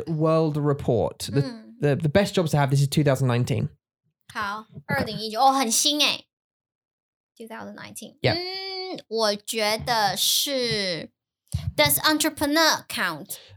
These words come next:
Speaker 1: 呃，嗯，no，不是工作。
Speaker 2: 不算，它不算工作。好，我觉得是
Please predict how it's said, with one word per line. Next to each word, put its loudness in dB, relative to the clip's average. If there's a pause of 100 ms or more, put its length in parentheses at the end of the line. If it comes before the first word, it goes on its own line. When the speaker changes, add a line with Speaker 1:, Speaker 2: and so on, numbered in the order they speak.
(140)
Speaker 1:
呃， 2 (440)
嗯， 4
no， 2 (380)
不 0
是 0
工 4
作。 6
Speaker 2:
不 4
算， 0 (360)
它 2
不 -6
算 -2
工 -10
作。 -6
好， -2 (680)
我 0
觉 -10 (220)
得 2
是 0